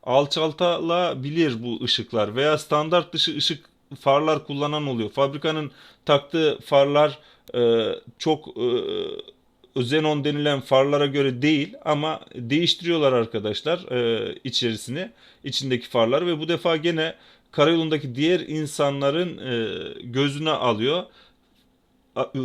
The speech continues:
otomotiv üreticisinin tavsiye ettiği far neyse o kullanılmalı. Trafikteki diğer insanları da düşünmek, e, zorundayız böyle durumlarda. Far ayarını da dediğim gibi o şekilde içeriden yapabilirsiniz. Eski nesil bir araçsa dışarıdan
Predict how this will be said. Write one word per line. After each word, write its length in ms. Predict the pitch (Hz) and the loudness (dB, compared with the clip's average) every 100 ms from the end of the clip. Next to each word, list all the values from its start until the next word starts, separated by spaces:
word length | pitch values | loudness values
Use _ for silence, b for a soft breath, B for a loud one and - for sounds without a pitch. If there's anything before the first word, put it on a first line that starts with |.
| 131 | -2
otomotiv 540 | 135 147 147 151 226 | -2 0 -4 -2 -2
üreticisinin 800 | 196 170 156 147 147 156 131 107 | 0 0 -2 -6 -8 -6 -4 -4
tavsiye 480 | 95 131 135 - 170 | 0 0 0 0 -4
ettiği 420 | 156 - 147 120 - | -4 -2 0 0 -2
far 360 | - 139 127 113 | 2 2 2 0
neyse 520 | 175 220 - 196 196 B B - | -2 -4 -4 -4 -6 B B -2
o 160 | 165 | -2
kullanılmalı. 720 | 165 180 165 156 151 151 185 | 0 0 2 0 0 -2 -2
Trafikteki 720 | 185 151 151 156 - 170 170 | -2 -2 -2 -4 -6 -6 -6
diğer 280 | 139 156 185 - | 0 2 2 0
insanları 760 | 151 151 - 151 151 156 160 | -8 -6 -2 -2 0 -2 0
da 240 | 156 156 - B B 131 | 0 0 -2 B B -8
düşünmek, 480 | 135 - 151 156 165 - - | -6 -4 -2 -2 -4 -10 -6
e, 160 | 123 | -4
zorundayız 680 | 113 120 143 143 139 117 - 131 | -2 0 0 2 4 2 0 0
böyle 280 | 127 120 110 | 2 2 0
durumlarda. 600 | 113 113 110 113 156 175 B B | -2 0 0 0 -2 -4 B B
Far 200 | - 170 | 2 4
ayarını 360 | 170 165 160 151 | 6 4 2 0
da 140 | 151 | 0
dediğim 320 | 165 160 151 | 0 -2 -2
gibi 180 | 139 165 | -2 -2
o 160 | 160 156 | -2 -2
şekilde 320 | 165 147 147 | -4 -4 -6
içeriden 340 | 139 151 151 | -2 -2 0
yapabilirsiniz. 680 | 170 160 170 160 151 175 156 | -4 -4 -4 -4 -6 -8 -6
Eski 300 | - 143 - | -4 -4 -4
nesil 280 | 185 151 156 | -6 -4 -6
bir 200 | 151 - | -8 -2
araçsa 540 | 156 170 - 156 165 - B B B 143 | 0 0 0 -2 -2 -4 B B B 0
dışarıdan 600 | 165 185 156 139 156 160 | 2 4 4 4 0 -2